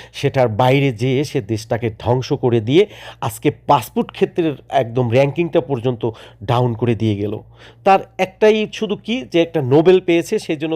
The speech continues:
তার মাথায় এত বুদ্ধি বা এত বিলিয়ন একটা মানুষ, এই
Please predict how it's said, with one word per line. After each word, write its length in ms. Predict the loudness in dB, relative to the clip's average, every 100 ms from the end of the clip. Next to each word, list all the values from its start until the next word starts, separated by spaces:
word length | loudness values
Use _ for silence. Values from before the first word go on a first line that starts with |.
| -4
তার 120 | -4 -2 0
মাথায় 400 | 0 0 0 0 0
এত 100 | -2 -2 -2
বুদ্ধি 360 | -6 -6 -6 -6 -8 -18 0
বা 120 | 0 2
এত 220 | 0 2 2 2 0
বিলিয়ন 360 | -2 4 4 4
একটা 200 | 0 -4 -6 -4
মানুষ, 260 | -4 -4 -6 -14 -16
এই 80 | -14